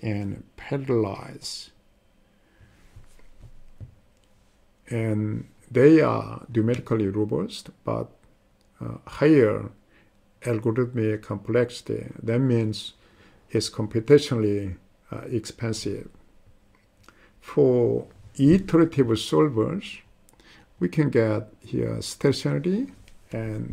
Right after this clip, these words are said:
non-stationary. Uh, stationary means that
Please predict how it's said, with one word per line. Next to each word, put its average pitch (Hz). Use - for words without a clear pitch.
non-stationary. 117
Uh, 131
stationary 190
means 120
that 110